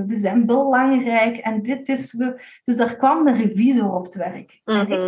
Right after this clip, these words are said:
Speaker 1: was de projectmanager, dus dat was mijn, eh, dat was mijn job. Ik moest die revisor opvangen.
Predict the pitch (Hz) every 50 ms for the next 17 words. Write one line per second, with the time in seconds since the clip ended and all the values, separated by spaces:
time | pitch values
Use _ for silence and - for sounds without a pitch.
0 | 185 185 190 214 214 - - - _ 202 202 196 190 - 185 175 175 190 254 -
1 | - - - 202 190 - - 220 269 262 202 180 196 233 262 254 - 277 294 285
2 | - - - - - - - _ _ - 233 233 240 - - 247 262 262 247 240
3 | - - 208 208 220 233 240 233 220 202 - - - 202 202 196 185 - 196 196
4 | 208 196 - 208 180 170 180 185 185 247 277 269 254 233 233 226 202 190 190 185
5 | 180 180 180 180 254 294 - 202 185 185 170 170 - - 180 175 175 180 185 185
6 | -